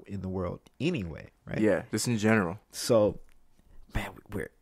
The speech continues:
Speaker 1: we're getting, we're getting on the boat. And first of all, they put us on a smaller boat than we came in, you know? So the whole time, like, walking slowly, like, "Yo, man, that's my boat over there. I'm on a big one," you know? <laughs> Like,
Speaker 2: <laughs>
Speaker 1: and the guy's like, "Nah, man, get on,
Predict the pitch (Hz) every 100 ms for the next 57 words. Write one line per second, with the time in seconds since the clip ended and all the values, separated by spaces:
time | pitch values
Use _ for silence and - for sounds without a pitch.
0 | _ 98 90 131 101 92 85 95 - 123
1 | 127 110 98 101 101 - 101 95 143 123
2 | 107 - 117 113 98 - 107 104 95 80
3 | - 92 85 - 92 80 65 60 76 76
4 | - - 92 95 85 87 76 69 80 85
5 | 76 - 92 87 80 78 80 92 80 76
6 | 78 101 - 80 78 76 - - 85 73
7 | 90 82 67 - 85 69 71 82 82 85
8 | 92 98 139 160 165 151 165 151 165 156
9 | 156 147 143 127 113 113 101 90 82 104
10 | 98 90 87 95 110 110